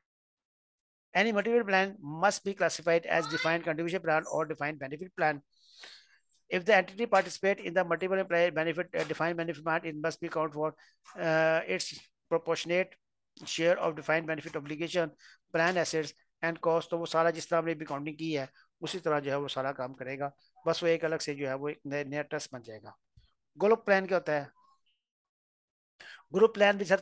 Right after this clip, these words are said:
तकरीबन ये एम्प्लॉयर benefit plan जो है इसी तरह का होता है। कहता है defined benefit plans, uh, that share risk between entities under common control, i.e. parent and subsidiaries are not multiple plan plan। Multiple प्लान, plan नहीं है,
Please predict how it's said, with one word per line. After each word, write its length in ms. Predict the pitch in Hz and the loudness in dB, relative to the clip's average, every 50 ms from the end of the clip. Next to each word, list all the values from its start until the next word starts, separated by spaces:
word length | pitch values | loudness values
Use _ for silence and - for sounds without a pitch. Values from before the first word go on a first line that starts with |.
| - | 2
तकरीबन 300 | 190 165 175 185 175 185 180 | -2 -2 -2 -2 -2 0 0
ये 140 | 180 185 175 | 2 2 2
एम्प्लॉयर 360 | 165 - 156 156 165 170 160 | 2 2 0 2 2 2 0
benefit 360 | 160 156 160 151 160 160 147 | -2 -4 -4 -4 -4 -6 -4
plan 200 | 156 147 147 143 | -4 -4 -4 -2
जो 100 | 143 160 | 0 -2
है 60 | 156 | -2
इसी 140 | 151 - - | -2 -4 -4
तरह 160 | - 160 160 | -4 -2 -2
का 60 | 156 143 | -2 -2
होता 180 | 127 - 147 | -4 -2 -4
है। 60 | 147 143 | -2 -2
कहता 180 | 156 156 165 | -2 -2 -2
है 60 | 151 | -4
defined 220 | 147 - 156 165 165 | -2 -2 -2 -2 0
benefit 220 | 170 170 160 156 | -2 -6 -6 -4
plans, 260 | 165 165 170 170 - _ - - - - _ _ - | -2 -2 -2 -4 -8 _ -20 -20 -20 -20 _ _ -2
uh, 180 | 160 170 170 151 | -2 0 0 2
that 300 | 156 165 170 185 180 - _ _ _ - | 4 4 6 4 4 0 _ _ _ -6
share 300 | - - 175 190 208 202 160 139 147 | -2 0 2 4 2 2 2 0 0
risk 420 | 202 226 - - - _ - _ _ _ _ _ | 2 2 2 0 -4 _ -20 _ _ _ _ _
between 360 | 156 165 - 175 185 185 - | -8 -6 -2 -2 -2 0 0
entities 440 | 160 160 156 170 160 180 185 165 - - | -2 -2 -2 -4 -4 -4 -4 -4 -4 -6
under 200 | - 160 170 175 170 - | -6 -4 -4 -4 -2 0
common 280 | 185 165 165 160 147 | -2 0 0 -4 -6
control, 360 | 147 139 127 - - - - _ _ _ _ _ _ _ _ _ _ _ _ _ _ _ _ _ _ _ _ _ _ _ _ _ _ _ _ - | -8 -10 -12 -14 -18 -20 -20 _ _ _ _ _ _ _ _ _ _ _ _ _ _ _ _ _ _ _ _ _ _ _ _ _ _ _ _ 2
i.e. 220 | 160 170 185 185 180 | 2 4 4 2 0
parent 380 | - - 170 175 190 208 202 202 - _ - | 0 0 2 2 4 2 0 -4 -10 _ -4
and 220 | 156 165 190 196 202 - | -2 -2 -2 -4 -6 -10
subsidiaries 500 | - - 151 135 - - 175 175 180 170 - - _ _ _ _ _ _ _ | -6 -6 -6 -4 -4 -4 -2 -2 -2 -2 -6 -12 _ _ _ _ _ _ _
are 100 | 165 170 170 | 2 2 4
not 340 | 170 165 170 185 196 190 - - | 2 2 4 4 4 4 2 -4
multiple 400 | 151 151 156 151 170 160 165 165 | -6 -4 -4 -4 -2 -2 -2 -2
plan 260 | - 151 143 139 135 | -2 -2 -4 -4 -4
plan। 180 | - 123 120 113 113 _ _ 143 | -6 -12 -14 -14 -16 _ _ -4
Multiple 320 | 160 170 196 208 214 202 | -4 -2 0 -2 -2 2
प्लान, 440 | 190 190 190 190 180 160 180 175 175 | 4 2 2 2 2 4 4 4 4
plan 260 | - 175 175 175 175 | 4 2 2 2 0
नहीं 160 | 175 180 180 170 | -2 -4 -2 -2
है, 120 | 165 | -2